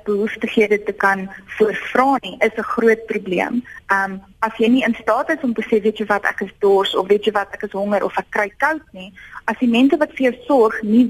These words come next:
weet dat jy nie in staat is om self vir daai dinge te vra nie, of dat hulle daarvoor moet uitkyk nie, dis asof hulle net nie geweet het dat hierdie mense so, ehm, nie na hulle self kan kyk nie, of dat hulle nie kan vra vir basiese goed wat hulle nodig het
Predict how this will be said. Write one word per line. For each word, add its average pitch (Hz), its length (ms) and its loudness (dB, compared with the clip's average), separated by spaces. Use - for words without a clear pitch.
weet 208 440 0
dat 208 180 -2
jy 202 140 0
nie 208 120 -4
in 214 200 0
staat 214 280 2
is 220 100 -10
om 220 180 -6
self 214 260 0
vir 220 80 -4
daai 202 180 2
dinge 202 240 -4
te 190 100 -4
vra 226 340 2
nie, 220 160 -2
of 202 120 -6
dat 196 140 0
hulle 196 240 0
daarvoor 196 380 0
moet 190 180 -6
uitkyk 190 640 -6
nie, 190 200 -10
dis - 300 -4
asof 254 300 -2
hulle 247 180 0
net 233 200 0
nie 262 120 0
geweet 226 360 2
het 277 100 4
dat 202 140 -2
hierdie 208 220 0
mense 202 340 0
so, 208 100 4
ehm, 185 360 -2
nie 220 180 6
na 214 140 4
hulle 208 140 -6
self 220 260 2
kan 208 160 -8
kyk 220 220 0
nie, 214 80 -2
of 202 80 -12
dat 185 160 -2
hulle 202 140 -4
nie 220 120 -2
kan 214 200 -6
vra 247 460 0
vir 220 160 -4
basiese 190 520 -2
goed - 180 -4
wat 190 140 0
hulle 190 180 0
nodig 214 420 2
het - 160 -10